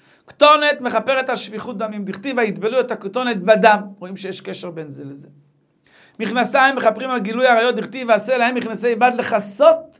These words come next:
בשר ערווה". מצנפת מכפרת על גסי הרוח, כי לרב חנינא דאמר רב חנינא, "יבוא דבר שבגובה", היינו המצנפת, "ויכפר על מעשה גובה, על גסי הרוח".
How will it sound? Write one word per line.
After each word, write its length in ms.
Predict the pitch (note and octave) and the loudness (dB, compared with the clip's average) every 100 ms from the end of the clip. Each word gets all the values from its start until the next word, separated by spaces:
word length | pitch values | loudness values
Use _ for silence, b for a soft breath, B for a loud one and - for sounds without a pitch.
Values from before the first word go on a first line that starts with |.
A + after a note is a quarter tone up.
| - | -14
בשר 440 | E3+ E3 G3+ G3+ | -12 -10 -4 -4
ערווה". 320 | G3 F3+ E3 D#3+ - _ _ B B B - | -4 -8 -10 -12 -14 _ _ B B B -6
מצנפת 500 | G#3 G3 C#4+ C4+ B3 | -6 -2 0 0 -4
מכפרת 460 | A#3+ A3+ B3+ B3 | -2 0 0 -2
על 80 | B3 | -2
גסי 260 | A3 G3+ A#3 | -4 -2 -2
הרוח, 280 | A3 B3 A#3 | 2 2 2
כי 120 | A#3 | 0
לרב 220 | G#3+ G#3 | 0 0
חנינא 340 | G#3 B3 B3 | 0 0 -2
דאמר 240 | A#3 A3+ G#3+ | -2 2 2
רב 100 | G#3 | 2
חנינא, 280 | A3+ C4 B3 | -2 -2 2
"יבוא 260 | G#3+ B3+ | 2 4
דבר 260 | A#3+ A#3 B3 | 4 4 4
שבגובה", 760 | B3 A3+ G3+ C#3+ G#3+ B3 C4+ C4+ _ _ _ - | 2 -2 -2 0 2 2 0 -8 _ _ _ -12
היינו 240 | E3+ E3+ | -8 -8
המצנפת, 640 | D#3 C#3+ D3+ A3+ A3+ A3+ _ B B B - | -8 -10 -8 -8 -8 -14 _ B B B 2
"ויכפר 360 | A3 A3 G#3+ | 2 4 4
על 220 | C#4 C4+ C4 | 6 6 4
מעשה 360 | B3+ B3 C#4 | 2 0 -2
גובה, 300 | A3 D4 C#4+ | 4 4 4
על 80 | A#3 | 0
גסי 280 | G#3 G3+ C#4 | -2 -2 -2
הרוח". 340 | C4 A#3 B3+ | -2 -4 -10